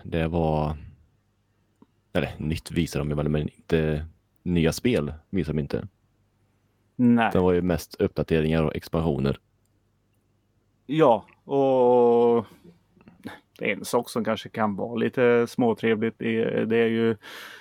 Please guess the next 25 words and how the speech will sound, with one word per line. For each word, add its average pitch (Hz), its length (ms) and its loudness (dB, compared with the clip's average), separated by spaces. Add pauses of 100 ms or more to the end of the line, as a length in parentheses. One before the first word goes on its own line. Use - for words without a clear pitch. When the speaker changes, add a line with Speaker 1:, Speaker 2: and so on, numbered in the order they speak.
(460)
Speaker 2:
Blizzard 120 560 2 (100)
Arcade, 117 680 -2 (260)
till 127 140 -2
exempel. 127 520 0 (580)
Speaker 1:
Nej, 69 440 -2 (420)
nej. - 240 -8 (280)
Speaker 2:
Inte? 185 500 2 (260)
Speaker 1:
Nej. - 440 -4 (600)
Speaker 2:
Nej. 107 200 -6
Speaker 1:
Inte 87 200 -2
för 80 80 0
min 85 120 4
del. 73 200 -2 (680)
Speaker 2:
Nej, 131 180 2
Speaker 1:
Känner 85 140 4
inte 82 140 2
Speaker 2:
nej. 139 80 6
Speaker 1:
igen 76 140 -2
åt 78 120 -10
spelarna. 73 440 -4 (600)
Speaker 2:
Nej, - 140 -8 (280)
men 131 260 -2
för 117 360 2
mig 113 260 2
då. 110 180 0